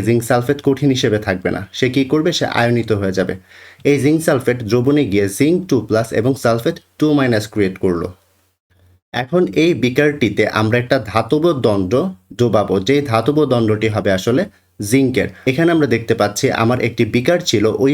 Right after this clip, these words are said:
বিকারে আমি একটি তড়িৎদ্বার ডুবিয়েছি, আর ওই তড়িৎদ্বারটি হচ্ছে জিঙ্কের। So, এখানে দেখতে পাচ্ছ একটি মাত্র বিকারে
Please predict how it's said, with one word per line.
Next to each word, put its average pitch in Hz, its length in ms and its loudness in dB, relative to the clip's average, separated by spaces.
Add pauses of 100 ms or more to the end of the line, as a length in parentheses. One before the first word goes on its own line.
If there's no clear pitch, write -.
(120)
বিকারে 107 320 0 (140)
আমি 107 200 2
একটি 113 180 -4 (140)
তড়িৎদ্বার 135 500 2
ডুবিয়েছি, 95 440 0 (140)
আর 117 60 2 (120)
ওই 143 160 2
তড়িৎদ্বারটি 107 560 0
হচ্ছে 98 200 -2 (340)
জিঙ্কের। 120 380 2 (440)
So, - 40 -4 (100)
এখানে 190 200 2 (100)
দেখতে 113 280 0
পাচ্ছ 92 220 -2 (300)
একটি - 260 -2 (120)
মাত্র 180 200 -4 (220)
বিকারে 113 460 0